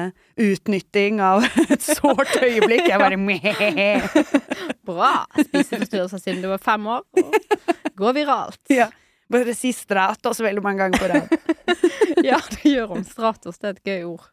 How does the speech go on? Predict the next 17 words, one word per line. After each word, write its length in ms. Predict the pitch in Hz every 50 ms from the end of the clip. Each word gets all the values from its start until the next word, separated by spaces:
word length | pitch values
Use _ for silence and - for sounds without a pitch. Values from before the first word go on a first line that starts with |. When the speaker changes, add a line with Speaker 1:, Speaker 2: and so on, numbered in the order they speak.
| _ _ -
Speaker 1:
Det 80 | 254
er 60 | 247
kjempegøy. 640 | - - 370 320 262 - - 190 208 262 392 415 349 302 -
Speaker 2:
Mm. 140 | 214 196 185 180 196
Jeg 360 | - - - _ _ - - -
tror 100 | 240 226
det 60 | 220
er 60 | 190
bevisst 280 | 196 185 190 196 - -
at 80 | 180 -
hun 120 | 165 175
brukte 160 | 175 - 190 -
Stratos 480 | - 202 185 175 - - - - -
og 60 | 185
ikke 120 | 175 - 196
noe 200 | 185 - - 175
annet. 200 | 175 - - -